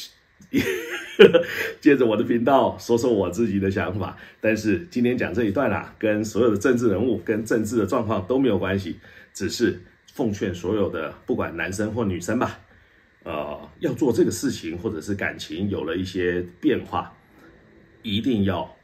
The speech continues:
承担自己该承担的责任。在做任何选择或决定之前，一定要想清楚会产生什么样的后果。纸包不住火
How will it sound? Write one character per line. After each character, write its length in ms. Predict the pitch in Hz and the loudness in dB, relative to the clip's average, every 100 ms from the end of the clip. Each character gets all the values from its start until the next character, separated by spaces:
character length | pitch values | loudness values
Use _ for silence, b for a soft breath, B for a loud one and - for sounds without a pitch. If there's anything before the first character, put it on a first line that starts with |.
| _ - | _ -14
承 320 | - - 95 | -12 -8 -4
担 200 | 98 98 | -2 -2
自 140 | 104 | -4
己 140 | 92 78 | -8 -10
该 160 | 92 | -10
承 200 | 90 82 | -10 -10
担 140 | 85 85 | -10 -10
的 60 | |
责 200 | 73 - | -10 -12
任。 140 | 69 65 b b b | -12 -14 b b b
在 140 | - | -2
做 220 | 120 160 135 | 2 4 6
任 180 | 160 | 4
何 180 | 117 92 95 | 2 -2 -4
选 420 | - 117 87 80 | -4 -4 -4 -4
择 180 | 110 101 | -2 -2
或 140 | 101 | -2
决 180 | 90 90 | -2 -2
定 160 | 107 95 | -2 -2
之 120 | 95 | -4
前， 400 | 101 90 76 82 - b b - | -6 -6 -8 -10 -14 b b -8
一 180 | 104 | -4
定 220 | 101 110 92 | 0 0 0
要 280 | 92 80 - - | -2 -4 -10 -14
想 580 | - - - 82 - | -6 -2 -2 -2 -6
清 260 | - - 104 | -8 -4 -2
楚 280 | 104 - - - | -2 -4 -10 -8
会 160 | - 104 | -2 -2
产 260 | 92 80 69 | -2 -10 -8
生 260 | 95 90 85 B B | -4 -6 -6 B B
什 260 | - - - | -10 -6 -4
么 120 | 87 | -2
样 180 | 101 92 | -2 -2
的 60 | |
后 160 | 87 95 | -4 -6
果。 280 | 87 - - b b b b _ _ _ | -6 -10 -16 b b b b _ _ _
纸 260 | - 101 - - _ | -8 -8 -8 -16 _
包 160 | 113 101 | -6 -6
不 120 | 98 | -6
住 220 | 98 110 | -2 -2
火 300 | - - - | -2 -6 -8